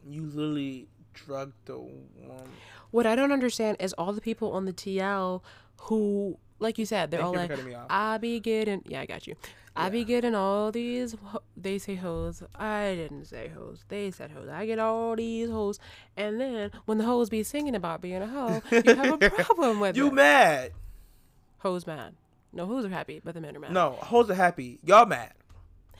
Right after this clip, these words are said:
Speaker 2: Why can't hoes be happy? Petition to make, to keep hoes happy in twenty twenty.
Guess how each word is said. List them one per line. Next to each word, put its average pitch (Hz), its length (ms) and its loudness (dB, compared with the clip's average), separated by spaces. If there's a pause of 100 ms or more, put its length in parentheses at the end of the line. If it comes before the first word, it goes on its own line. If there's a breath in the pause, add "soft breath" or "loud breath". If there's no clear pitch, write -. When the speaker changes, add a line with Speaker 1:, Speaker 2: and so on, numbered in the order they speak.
(160 soft breath)
Speaker 2:
Why 202 240 0
can't 254 200 -2
hoes 220 180 -4
be 196 100 -6
happy? 175 460 -10 (420)
Petition 277 420 -4
to 269 40 -2
make, 226 220 -2 (160)
to 220 100 -12
keep - 420 -8
hoes 190 220 -8
happy 156 380 -12
in 165 80 -12
twenty 165 320 -14
twenty. 170 420 -18